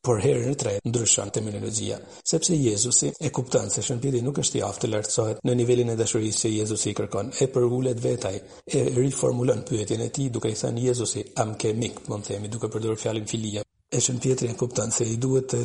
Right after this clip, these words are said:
lartësohet në një shkallë më të lartë dashurie. E këtu i thot: "Po, të dua", duke përdorur pikërisht termin agape. Më thoshte me të drejtë, Shën Ireneu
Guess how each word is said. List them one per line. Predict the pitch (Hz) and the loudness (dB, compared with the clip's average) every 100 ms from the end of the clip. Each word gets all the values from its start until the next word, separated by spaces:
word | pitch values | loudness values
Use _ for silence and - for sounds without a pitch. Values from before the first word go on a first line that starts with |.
| 117 | 0
lartësohet | 120 - 127 123 123 | 0 0 2 2 0
në | 117 | -2
një | 113 | -2
shkallë | - 120 117 | 0 0 0
më | 120 | -2
të | 120 104 | 0 -2
lartë | 104 104 | -2 -2
dashurie. | 98 107 98 98 - - | -2 -2 -4 -6 -6 -4
E | |
këtu | 123 - 117 | -4 -2 -2
i | 104 | -2
thot: | 107 - - | -6 -6 -2
"Po, | 120 98 - - _ - | 0 0 -4 -20 _ -6
të | 113 | -4
dua", | 117 104 104 123 - - _ - | -2 -2 -2 -4 -10 -20 _ -8
duke | 127 120 | -4 -2
përdorur | 123 117 107 - | 0 0 -2 -4
pikërisht | 123 101 98 - | -4 -4 -4 -4
termin | - 107 107 113 | -4 -4 -6 -6
agape. | - 107 98 95 98 - - - _ | -6 -4 -4 -4 -6 -8 -20 -20 _
Më | - 143 | -6 -2
thoshte | - 147 - | 2 2 2
me | 107 101 | 0 -2
të | |
drejtë, | 107 120 127 98 | -2 0 0 0
Shën | - - 110 | 0 0 0
Ireneu | 107 107 117 113 | 0 0 0 0